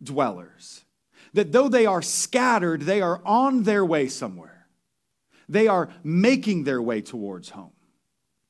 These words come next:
And so even as Peter says that we have been dispersed and scattered, we are not homeless, but in fact, we are just passing through. We are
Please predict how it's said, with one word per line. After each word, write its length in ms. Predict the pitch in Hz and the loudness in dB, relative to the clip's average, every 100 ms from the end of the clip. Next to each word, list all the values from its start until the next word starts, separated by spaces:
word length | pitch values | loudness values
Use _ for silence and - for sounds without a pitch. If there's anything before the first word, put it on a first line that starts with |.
| _ _ _ _ _ _ _ _ _ _ - | _ _ _ _ _ _ _ _ _ _ -8
And 100 | 180 | -2
so 160 | 220 | -2
even 320 | 196 262 285 277 | 2 4 4 0
as 140 | 254 | -2
Peter 340 | - 254 247 | -2 0 0
says 300 | 202 226 233 | -2 -2 -4
that 140 | 156 170 | -4 -6
we 140 | 208 | -2
have 160 | 214 135 | -2 0
been 360 | 175 143 - - | -4 -4 -12 -10
dispersed 840 | 151 - - - 214 277 262 - - - | -8 -8 -10 -2 0 2 -2 -6 -14 -14
and 160 | 151 143 | -10 -6
scattered, 720 | - - 208 226 247 240 185 - | -4 0 0 2 2 2 -2 -8
we 220 | 151 262 | 0 2
are 160 | 247 208 | 2 0
not 420 | 185 220 220 - _ | 2 2 0 -4 _
homeless, 1400 | - - 208 302 277 160 123 123 180 - - - - - _ _ _ _ _ _ _ _ _ _ _ _ _ _ _ - | -20 -8 0 2 2 0 -2 -6 -8 -10 -10 -12 -14 -18 _ _ _ _ _ _ _ _ _ _ _ _ _ _ _ -6
but 120 | 190 | -2
in 120 | 180 | -2
fact, 400 | - 190 180 175 | -4 -4 -4 -6
we 220 | 147 175 | -6 -2
are 180 | 160 147 | -2 -2
just 520 | 120 151 151 - - - | -4 -6 -6 -12 -20 -16
passing 720 | - 135 - 127 113 107 107 _ | -12 -10 -10 -10 -8 -10 -14 _
through. 340 | _ 135 123 104 | _ -8 -6 -4
We 200 | 107 147 | -2 -2
are 200 | 120 | -2